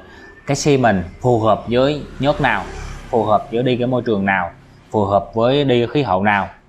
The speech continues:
Đó, thì lúc đó anh em sẽ có một cái câu trả lời chính xác nhất. Còn mình đây là trải nghiệm của mình,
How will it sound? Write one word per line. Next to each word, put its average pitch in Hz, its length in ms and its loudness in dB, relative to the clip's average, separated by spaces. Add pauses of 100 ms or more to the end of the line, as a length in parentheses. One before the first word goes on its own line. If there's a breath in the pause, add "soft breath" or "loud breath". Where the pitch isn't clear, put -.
(120)
Đó, 117 180 -6
thì 101 160 -4
lúc 127 180 -2
đó 135 360 -2 (460)
anh 113 160 -8
em 110 200 -4
sẽ 95 160 -6
có 117 200 -4
một 123 100 -4
cái 107 100 -6
câu 113 200 -4
trả 110 100 -2
lời 101 340 -2 (400 soft breath)
chính 156 160 -2
xác 175 280 -2
nhất. 170 140 0 (520 loud breath)
Còn 98 240 0
mình 98 180 2
đây 107 120 0
là 92 340 -2 (100)
trải 117 120 0
nghiệm 110 140 0
của 104 60 -2
mình, 110 160 2